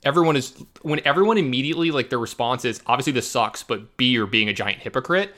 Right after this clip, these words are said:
like, you should maybe look inward at that point. Like, did, you know, uh, are the kids out of touch? No. I mean, am I out of touch? No, it's the kids that are out of touch here. No, it's you.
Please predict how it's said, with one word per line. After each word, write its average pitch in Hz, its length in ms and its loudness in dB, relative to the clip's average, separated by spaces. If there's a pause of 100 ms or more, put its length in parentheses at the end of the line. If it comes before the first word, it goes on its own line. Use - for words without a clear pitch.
(200)
like, 123 180 0 (340)
you 156 80 -4
should 180 140 0
maybe 190 180 4
look 151 200 4
inward 113 360 -6 (220)
at 113 100 -6
that - 140 -8
point. 104 240 -10
Like, 98 160 -8 (240)
did, 113 200 -2
you 143 140 -2
know, 113 160 2 (460)
uh, 120 240 0
are 143 140 4
the 123 100 2
kids 123 280 0
out 147 120 4
of 151 80 2
touch? 160 260 0
No. 117 380 2 (520)
I 160 60 -2
mean, 151 140 2
am 131 240 2
I 127 160 6
out 147 60 6
of 147 80 2
touch? 180 240 0
No, 127 200 4
it's - 120 -10
the 117 80 -4
kids 113 340 0
that 101 120 2
are 98 100 -8
out 101 120 -6
of - 60 -16
touch - 200 -6
here. 120 140 -4
No, 202 260 2
it's 208 160 -4
you. 170 320 6